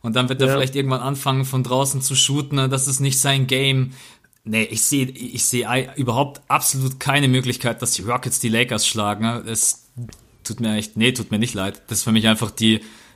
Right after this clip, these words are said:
Speaker 1: die simple Analyse, dass die Rockets versuchen, von draußen alles abzuschießen. Ähm, die Lakers können f-, auch richtig gut am Perimeter verteidigen. Und in der Zone haben sie einfach gar keine Chance, weil die Rockets halt, aber das haben wir ja auch damals gesagt, als die Capella abgegeben haben.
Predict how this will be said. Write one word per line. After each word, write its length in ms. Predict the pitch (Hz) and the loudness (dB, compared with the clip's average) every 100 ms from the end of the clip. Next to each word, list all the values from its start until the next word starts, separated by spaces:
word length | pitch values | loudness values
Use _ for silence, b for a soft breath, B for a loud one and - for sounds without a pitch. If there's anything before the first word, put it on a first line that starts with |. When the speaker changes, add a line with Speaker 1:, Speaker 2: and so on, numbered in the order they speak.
| _ - | _ -4
Speaker 1:
die 340 | 113 113 117 | 0 0 0
simple 340 | - 127 131 120 | 0 0 2 2
Analyse, 420 | 120 113 131 123 | 4 2 2 2
dass 160 | 120 | 0
die 100 | - | -2
Rockets 340 | 107 127 131 - | -2 -2 -2 -4
versuchen, 280 | 117 131 110 | -2 -2 -2
von 140 | 123 | -4
draußen 360 | 110 127 127 113 | 0 0 0 -2
alles 260 | 131 131 | -2 0
abzuschießen. 800 | 131 139 - 131 139 135 139 139 135 B B B B - | -2 -2 0 2 2 2 2 2 -2 B B B B -8
Ähm, 460 | 110 110 107 110 | -4 -2 0 0
die 120 | 110 | 0
Lakers 420 | 120 131 131 120 - | 2 2 2 0 0
können 240 | 190 156 | 0 0
f-, 260 | 135 - - | -2 -8 -2
auch 320 | 131 147 - | 2 2 2
richtig 320 | 143 143 139 135 | -2 0 -2 -2
gut 180 | 143 | 0
am 120 | 147 139 | 2 2
Perimeter 480 | 143 135 139 139 | 2 4 2 2
verteidigen. 640 | 135 131 131 131 131 127 131 B B B B | -2 -2 2 4 4 2 -2 B B B B
Und 140 | 123 | -2
in 80 | 120 | 0
der 120 | 120 | 0
Zone 380 | 113 117 120 120 | 0 0 2 2
haben 140 | 117 113 | 2 0
sie 120 | 117 | -2
einfach 240 | 113 110 | -2 -2
gar 140 | 107 110 | -2 -2
keine 180 | 117 | 0
Chance, 380 | 107 - 123 110 | 0 0 0 -2
weil 80 | 101 | -6
die 80 | 92 | -4
Rockets 400 | 107 - 123 - | -6 -4 -4 -2
halt, 300 | 110 - - | -2 -6 -6
aber 140 | 131 | -2
das 100 | 143 | 2
haben 120 | 185 208 | 4 4
wir 60 | |
ja 60 | 143 | 4
auch 80 | 131 | 2
damals 340 | 175 175 - | 2 2 0
gesagt, 340 | 113 147 165 | 0 0 0
als 160 | 131 131 | -2 -2
die 80 | 131 | -2
Capella 380 | 131 143 160 127 | -4 0 0 0
abgegeben 600 | 131 110 117 120 120 110 | -2 -10 -4 -4 -4 -2
haben. 340 | 117 113 131 | -2 -2 -4